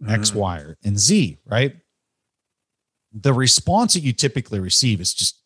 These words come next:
Speaker 1: total defense. I've got to defend my position.
Speaker 2: Right.
Speaker 1: Opposed to, "Let me receive that data
Speaker 2: Yeah.
Speaker 1: point. Let me objectively look at it. Let me consider, like, their point of view.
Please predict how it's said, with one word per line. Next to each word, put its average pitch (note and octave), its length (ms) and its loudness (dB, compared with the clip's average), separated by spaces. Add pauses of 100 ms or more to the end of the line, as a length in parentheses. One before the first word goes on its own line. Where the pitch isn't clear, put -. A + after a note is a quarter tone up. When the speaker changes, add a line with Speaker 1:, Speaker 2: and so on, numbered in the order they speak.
Speaker 1:
total D3+ 320 4
defense. - 420 -6
I've A#2+ 140 -2
got D3 120 2
to C3 80 -2
defend G#2 680 -2 (600)
my F#2+ 260 -2
position. - 560 -2 (420)
Speaker 2:
Right. G2 300 -6 (720)
Speaker 1:
Opposed C#3 440 2
to, A2+ 240 -2 (400)
"Let D3 140 2
me G#3+ 280 2 (100)
receive A#2+ 540 2
that D#2+ 440 -6 (260)
data G2 200 2
Speaker 2:
Yeah. - 160 -6
Speaker 1:
point. D#2+ 400 -8 (720)
Let D#3+ 100 6
me G#3 160 6
objectively B2+ 1080 0
look C3 220 -2
at D2 240 -8
it. C3+ 180 -6 (200)
Let A2+ 100 0
me C#3 80 4
consider, G#2+ 720 2
like, G2 400 -6 (240)
their B2 200 4
point - 280 0
of D2 60 -6
view. D2 380 -2